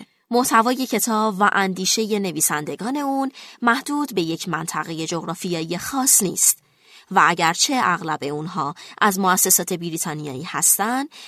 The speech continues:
مسائل از منظری جهانی مورد بررسی قرار گرفته. به خاطر همین پژوهش جهانگستر محدوده مخاطب گسترده‌ای داره و توجه اون به یک گروه خاص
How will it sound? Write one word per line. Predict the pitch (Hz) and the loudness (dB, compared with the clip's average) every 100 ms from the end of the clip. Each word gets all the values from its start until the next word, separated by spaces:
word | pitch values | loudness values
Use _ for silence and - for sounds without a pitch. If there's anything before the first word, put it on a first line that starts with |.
| - - | -14 -2
مسائل | 208 214 - 220 262 294 302 | 0 2 2 2 -2 -2 0
از | 208 190 | 0 0
منظری | 170 156 156 160 226 | -2 -4 -4 -4 -6
جهانی | - 190 165 208 190 226 175 | -4 -4 -4 -4 -4 -2 -2
مورد | 156 135 151 156 | -4 -8 -8 -8
بررسی | 156 151 147 - - | -6 -6 -2 0 0
قرار | 151 123 107 | -4 -4 -6
گرفته. | - 98 - - 110 - _ _ - | -8 -10 -10 -12 -12 -14 _ _ -4
به | 226 | -2
خاطر | 233 202 247 | 2 0 0
همین | 262 262 233 226 220 | 0 0 0 -2 -4
پژوهش | - 180 170 165 196 269 | 0 0 0 -4 -2 0
جهانگستر | 302 285 294 254 247 247 - 233 220 - - - - | 0 -2 -2 -4 -2 0 2 2 -2 -4 -18 -16 2
محدوده | 247 - 254 285 311 | 2 4 0 -2 0
مخاطب | 214 160 - - 143 139 | 0 -2 -4 -4 -4 -4
گسترده‌ای | 160 - - 151 139 180 247 | -2 0 0 -2 -2 0 0
داره | 226 214 208 208 - - - | 2 0 0 -2 -4 -14 0
و | 214 | 2
توجه | - 214 208 196 214 277 294 | 4 2 2 0 -2 -4 -4
اون | 277 285 | -6 -4
به | 226 | -4
یک | 151 151 - | -4 -4 -6
گروه | 160 151 - | -8 -8 -10
خاص | - 254 262 - | -8 -2 2 2